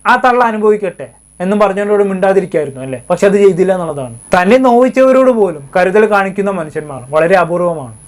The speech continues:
അവർക്ക് അപരന്റെ വിഷമങ്ങൾ പെട്ടെന്ന് മനസ്സിലാവും. കാരണം അവർ അനുഭവങ്ങളുടെ തീച്ചൂളയിൽ വെന്ത് പാകമായി. ജീവിതത്തിൽ കനൽ പാതകളേറെ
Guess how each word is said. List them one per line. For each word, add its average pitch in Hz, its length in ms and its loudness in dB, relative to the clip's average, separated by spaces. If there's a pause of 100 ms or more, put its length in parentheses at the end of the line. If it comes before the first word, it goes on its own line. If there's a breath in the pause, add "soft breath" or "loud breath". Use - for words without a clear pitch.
അവർക്ക് 226 380 4
അപരന്റെ 240 400 4
വിഷമങ്ങൾ 220 420 -2
പെട്ടെന്ന് 226 400 0
മനസ്സിലാവും. 165 480 -6 (200)
കാരണം 220 440 4
അവർ 226 220 4
അനുഭവങ്ങളുടെ 226 720 0
തീച്ചൂളയിൽ 190 680 -4
വെന്ത് 175 300 -2
പാകമായി. 156 640 -2 (340)
ജീവിതത്തിൽ 233 640 4
കനൽ 214 280 2
പാതകളേറെ 208 800 -2